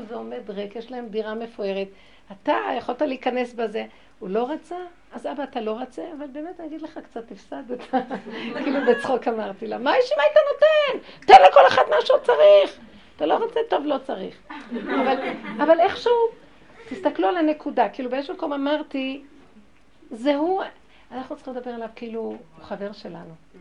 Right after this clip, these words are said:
הוא שוכן איתנו. אני אדבר איתה, וחוץ מזה יש איזה השם." מי סידר את הדבר הזה? רק הדמיונות של המוח.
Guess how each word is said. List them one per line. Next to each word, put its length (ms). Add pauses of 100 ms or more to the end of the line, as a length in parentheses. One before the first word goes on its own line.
(300)
הוא 80
שוכן 400
איתנו. 480 (560)
אני 220
אדבר 280
איתה, 500
וחוץ 320
מזה 160
יש 220
איזה 200
השם." 300
מי 100
סידר 240 (100)
את 60
הדבר 220 (120)
הזה? 200
רק 200
הדמיונות 400
של 120
המוח. 280